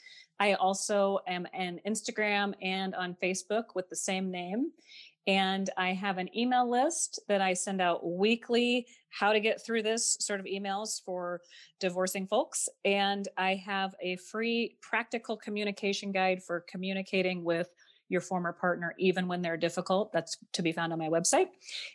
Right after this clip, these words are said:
And then you can also schedule a, a free call on that website. I'm happy to talk with anybody and just sort of give them some pointers on their way to see if coaching is the right thing for them or if therapy is the right thing for them. And,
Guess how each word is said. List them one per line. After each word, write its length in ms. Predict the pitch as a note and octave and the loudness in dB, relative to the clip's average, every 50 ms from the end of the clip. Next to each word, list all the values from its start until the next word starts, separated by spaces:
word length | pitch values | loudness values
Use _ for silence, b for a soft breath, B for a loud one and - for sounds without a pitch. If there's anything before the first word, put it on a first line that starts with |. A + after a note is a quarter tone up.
| B - | B 2
And 180 | A#3 A#3 A#3 | 4 6 6
then 120 | A3+ A3+ A3+ | 6 6 4
you 120 | A3 A3 | 2 2
can 160 | A3 A3+ G#3+ | 2 2 2
also 380 | G#3 G#3+ A3+ A3+ - A3 G#3 G3+ | 2 2 2 2 2 2 4 4
schedule 580 | G3+ - - G3+ G3 G3 G3+ G3+ G3+ G3+ G3+ | 2 2 2 0 0 2 2 2 4 4 4
a, 220 | - F#3 F#3 F3 - | 4 4 4 4 2
a 60 | - | 0
free 160 | F3+ - G#3+ G#3+ | 2 2 0 2
call 180 | - C4 B3 A#3+ | 4 4 4 4
on 80 | A#3 A#3 | 4 2
that 140 | A3+ F#3 | 0 2
website. 460 | G#3 G#3+ G#3 - - A3 G#3 G3+ - F3 | 0 0 -2 0 -2 -2 0 0 0 -2
I'm 180 | F3 F3 D#3+ - | -4 -6 -6 -10
happy 320 | - F3 A3 G#3 G3+ G#3 F#3+ | -10 -6 -6 -4 -4 -4 -6
to 80 | F#3 | -6
talk 240 | F3+ - G3 F#3+ F#3+ | -6 -4 -6 -6 -6
with 100 | F#3 F3+ | -8 -12
anybody 380 | F#3 F#3+ F#3+ F3+ F#3 F#3 F#3 F3+ | -12 -12 -8 -6 -6 -6 -6 -6
and 140 | E3+ E3+ D#3 | -8 -10 -10
just 200 | E3+ E3+ - - | -4 -4 -4 -4
sort 140 | F3+ E3 | -4 -6
of 80 | E3 E3 - | -10 -12 -8
give 180 | - F3 E3 E3 | -8 -8 -8 -8
them 140 | E3 D#3+ D#3+ | -12 -6 -6
some 180 | - E3 D#3+ D3+ _ | -6 -6 -6 -10 _
pointers 340 | F#3+ F3+ F3 - F3 E3+ F3 | -8 -8 -8 -8 -8 -8 -8
on 140 | E3+ E3+ | -10 -10
their 140 | E3 E3 E3 | -10 -12 -8
way 360 | D#3+ E3 E3 E3+ F3 F3+ F3 - B B B B B B B B | -6 -4 -2 -2 -2 -4 -4 -10 B B B B B B B B
to 80 | - - | -6 -4
see 160 | - G3+ F#3 | 0 2 0
if 100 | F3 - | 0 2
coaching 380 | - F#3+ E3+ F3 F#3+ F3+ F3 E3+ | 0 -2 0 0 -2 -4 -4 -6
is 260 | E3+ E3 - - - | -6 -6 -8 -8 -6
the 100 | - D#3+ | -6 -4
right 200 | D3+ D3 C#3+ - | -4 -4 -4 -2
thing 160 | - C4 B3+ | 0 0 0
for 100 | A#3+ B3+ | 2 0
them 340 | A#3 A#3 A3+ A3 A3 A3 G3+ - | 2 2 2 2 2 0 -2 0
or 300 | F#3 F#3 F3 E3 - - | 2 2 2 2 0 -4
if 120 | E3 E3 - _ _ - | -6 -8 -10 _ _ 2
therapy 300 | A#3 A#3+ A#3+ A#3 B3 A3+ | 2 2 2 4 2 2
is 140 | G#3+ G#3 | 2 2
the 80 | G#3+ G#3 | 0 2
right 200 | G#3 G3+ - - | 2 2 2 0
thing 160 | - G3+ G3+ | -4 -6 -4
for 120 | G3 G3+ F#3 | -4 -4 -2
them. 320 | G3 F#3+ F#3 F3+ F3 F3+ B B B B B B B _ - | -2 -2 -2 -4 -6 -12 B B B B B B B _ -2
And, 440 | F#3+ F#3+ F#3 F#3 F#3 F#3 F#3 E3+ | -2 0 0 0 -2 -4 -6 -8